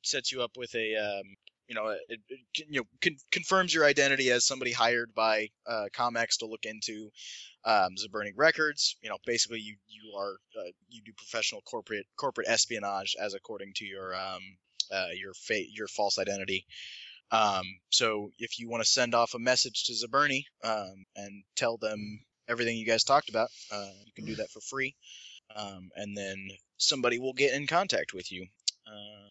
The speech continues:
let's see, a name. All right. So a Claire Toolings gets in touch with you, uh, rapidly, and, um, they, I'll just say Zaberni will make some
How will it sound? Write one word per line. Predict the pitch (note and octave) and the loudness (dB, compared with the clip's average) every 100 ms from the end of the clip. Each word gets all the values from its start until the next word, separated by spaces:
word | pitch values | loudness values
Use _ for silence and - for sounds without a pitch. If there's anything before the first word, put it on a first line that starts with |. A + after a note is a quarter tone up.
| _ | _
let's | - - | -18 -18
see, | _ D#2+ | _ -18
a | |
name. | A2+ A#2+ A#2+ A#2 A#2 A#2+ _ _ _ _ _ - | -18 -16 -20 -20 -20 -20 _ _ _ _ _ -18
All | G2+ | -18
right. | D#2 - - - - _ | -18 -12 -10 -10 -14 _
So | - C3 B2 A#2 - | -6 -4 -4 -8 -4
a | B2 A2+ - | 0 0 -2
Claire | - - F#3 F#3 F3 - | -4 4 4 6 2 -2
Toolings | F3 F#3 G#3 A3 A#3+ - - _ - - - | -4 -4 -6 -2 0 0 -4 _ -20 -20 -6
gets | B2 - | -2 -2
in | G#2+ | 0
touch | A#2 - | 0 0
with | A2+ C#3+ | -4 -10
you, | F#3 _ - - | -10 _ -4 -2
uh, | G#2 F#2+ F2+ F#2+ - | 0 0 -2 -6 6
rapidly, | B2 A#2+ G#2 G#2 _ - - - G#2+ | 6 6 -2 -10 _ -20 -20 -12 -6
and, | G#2 G2 G2 G2 - - A2 | -4 -6 -10 -6 -6 -6 -4
um, | G#2 F#2 F2+ F2+ _ _ - - - - - - A2 | -2 -4 -8 -18 _ _ -8 -8 -8 -10 -10 -14 -12
they, | A2 G#2+ G#2+ G#2 D2 | -8 -6 -8 -10 -14
I'll | G#2+ G#2 | -12 -4
just | - - | -2 -2
say | G#2+ | -4
Zaberni | G#2 G#2+ A2 G#2+ A2 G#2+ G#2 A2 | -8 -10 -10 -10 -10 -10 -10 -12
will | G2+ - - - | -14 -20 -20 -6
make | - - | -2 0
some | - - | -2 -6